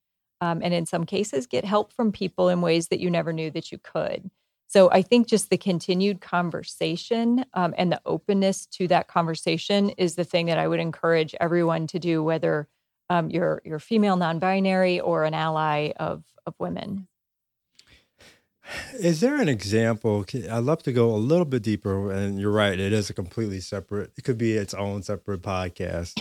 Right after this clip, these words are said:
Speaker 1: <laughs> Totally
Speaker 2: um,
Speaker 1: good.
Speaker 2: or s-, podcast series. Uh, but I'd love to go a little bit deeper in, are there any examples that you can share, um, within your career of what that kind of partnership and support has looked like, um,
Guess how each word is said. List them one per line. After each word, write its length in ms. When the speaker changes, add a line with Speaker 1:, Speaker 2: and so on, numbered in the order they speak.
Speaker 1:
<laughs> 280
Totally 240
Speaker 2:
um, 60
Speaker 1:
good. 240
Speaker 2:
or 120
s-, 160
podcast 480
series. 440
Uh, 340
but 240
I'd 60
love 320
to 100
go 100
a 60
little 160
bit 200
deeper 420
in, 480
are 140
there 160
any 280
examples 600
that 140
you 240
can 180
share, 560
um, 260
within 340
your 140
career 500
of 220
what 300
that 340
kind 160
of 140
partnership 640
and 100
support 540
has 260
looked 300
like, 440
um, 460